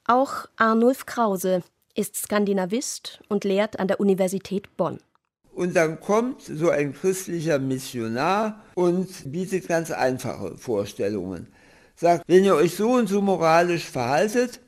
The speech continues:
Speaker 2: dann werdet ihr mit dem Tod ohne alle Beigaben bestattet. Jeder bekommt sein Totenhemd und ihr werdet dann in eurer Kiste bestattet. Und die Seele, die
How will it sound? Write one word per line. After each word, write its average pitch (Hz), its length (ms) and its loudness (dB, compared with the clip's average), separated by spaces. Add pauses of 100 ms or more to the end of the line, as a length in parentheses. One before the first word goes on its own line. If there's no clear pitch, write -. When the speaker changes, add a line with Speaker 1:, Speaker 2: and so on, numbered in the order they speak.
Speaker 2:
dann 180 680 2
werdet 190 540 6
ihr 175 300 6
mit 160 260 -2
dem 135 180 -2
Tod 214 440 0
ohne 170 320 2
alle 160 160 2
Beigaben 147 840 2
bestattet. 156 540 -2 (280)
Jeder 214 400 6
bekommt 185 580 2
sein 156 240 4
Totenhemd 233 840 0
und 180 260 -4
ihr 160 160 2
werdet 151 360 2
dann 156 180 2
in 147 160 -4
eurer 143 640 2 (260)
Kiste 202 640 6
bestattet. 160 640 0 (320)
Und 175 480 4
die 135 120 -2
Seele, 208 720 4 (400)
die 185 460 -4